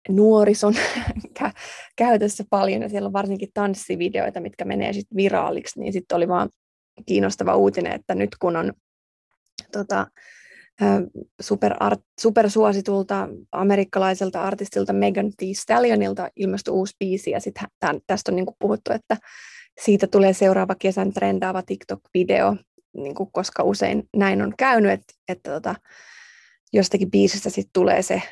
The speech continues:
koreografia, mitä sit kaikki matkii TikTokissa, ja nyt sitten, äh, monet TikTokin mustat käyttäjät on jäänyt niinku tämmöiseen nimelliseen lakkoon ja sanonut, että me ei tehdä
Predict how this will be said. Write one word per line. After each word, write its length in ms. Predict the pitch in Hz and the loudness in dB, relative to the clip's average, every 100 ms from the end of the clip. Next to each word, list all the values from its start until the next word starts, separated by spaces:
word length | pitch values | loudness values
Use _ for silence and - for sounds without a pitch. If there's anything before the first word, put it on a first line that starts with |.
| - | -4
koreografia, 680 | - 190 185 - 175 - 131 | 0 2 0 0 -6 -6 -6
mitä 160 | 165 | -6
sit 140 | 185 - | -8 -6
kaikki 300 | 208 190 - | -4 -4 -4
matkii 400 | 180 175 - 170 | -6 -6 -6 -6
TikTokissa, 640 | 180 180 - - - - 165 | -4 -8 -8 -8 -10 -6 -2
ja 100 | 185 | 0
nyt 140 | 190 - | -2 -4
sitten, 460 | 196 180 - 196 - _ _ _ - | -4 -4 0 0 0 _ _ _ -4
äh, 180 | 180 185 - - | -2 -2 -4 2
monet 320 | 220 226 208 - | 4 4 2 -2
TikTokin 540 | 226 - 202 196 202 | -6 -2 -2 0 0
mustat 500 | 220 302 294 - - - - | 2 2 0 -4 -6 -6 -4
käyttäjät 640 | 196 190 202 - - - | 0 0 -2 -12 -12 -8
on 140 | 180 | -4
jäänyt 400 | 180 185 185 - | -2 0 -2 -6
niinku 220 | 202 196 175 | -8 -6 -6
tämmöiseen 500 | - 175 196 175 175 - _ _ - | -4 -2 -2 -2 -4 -8 _ _ 0
nimelliseen 600 | 202 202 196 202 190 202 | 4 6 4 2 0 2
lakkoon 480 | 220 226 _ - 170 | 0 0 _ -4 -4
ja 60 | |
sanonut, 380 | 196 196 190 156 | -4 -4 -4 -6
että 180 | - - | -8 -6
me 100 | 180 | -2
ei 100 | 185 | 0
tehdä 240 | 202 202 | 0 0